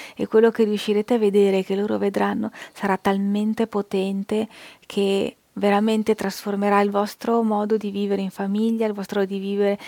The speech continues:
modo di vivere in classe e sarete fieri di ciò che avete fatto e loro saranno fieri di ciò che riusciranno a fare. Portate in superficie le risorse, le competenze, le convinzioni,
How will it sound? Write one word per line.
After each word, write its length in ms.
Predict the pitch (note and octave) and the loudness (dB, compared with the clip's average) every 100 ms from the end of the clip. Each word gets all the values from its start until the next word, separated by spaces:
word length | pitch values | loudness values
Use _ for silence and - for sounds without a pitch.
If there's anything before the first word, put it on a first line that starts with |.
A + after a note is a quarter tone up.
| - | -14
modo 240 | - G3 G#3 | -4 0 2
di 160 | G3+ | 0
vivere 460 | G3 G3+ G3 G3+ F#3+ - | -4 -2 2 2 0 -2
in 180 | G3+ | -4
classe 640 | - G3 F#3 F#3+ - A#3+ A#3+ - - | -2 -2 -2 -4 -4 -2 -2 -6 -12
e 160 | - F#3+ | -6 -2
sarete 560 | A3+ G#3 G#3+ - A3+ | 2 4 2 2 2
fieri 720 | A#3 - A#3 A#3 A3+ A3+ B3 A#3+ - _ | 2 -2 2 6 6 6 2 -2 -12 _
di 140 | - G3 | -8 -6
ciò 180 | - G3 | -4 -2
che 100 | G3+ | -2
avete 280 | G3 - | -2 -4
fatto 380 | G3 G3+ G#3 A#3 | 0 2 2 2
e 20 | |
loro 220 | G#3+ G3+ G3 | 0 0 -2
saranno 360 | F#3 F3 F#3+ | -4 -4 -4
fieri 320 | G3 G#3+ G#3+ | -4 -2 -2
di 160 | G3+ G3 | -4 -8
ciò 140 | - | -8
che 140 | F#3 G3 | -6 -4
riusciranno 480 | G3 - F#3 F#3 F#3 | -4 -4 -6 -6 -8
a 40 | |
fare. 440 | - G3 F3+ F#3+ - - - - - - - _ _ | -6 -6 -6 -8 -12 -20 -20 -20 -20 -20 -20 _ _
Portate 680 | - A3 A3+ - B3+ B3+ - | 0 0 0 4 6 6 4
in 100 | G3 | 0
superficie 640 | - A3+ G#3+ G#3 A3+ A3 B3 | -2 0 2 0 -4 0 4
le 140 | A3 | 4
risorse, 640 | G#3 G3 G#3 G3+ G3+ G3 F#3+ | 4 0 0 2 2 0 -2
le 120 | F#3+ | -2
competenze, 840 | - G#3 G#3 G#3 - G3 G#3 - | 0 0 2 0 4 4 4 2
le 120 | G3+ G3 | 0 0
convinzioni, 1080 | G#3+ G#3 G#3 G#3 G#3 - G3+ G3+ G#3+ G3 | 0 0 0 -2 -4 0 2 2 2 -2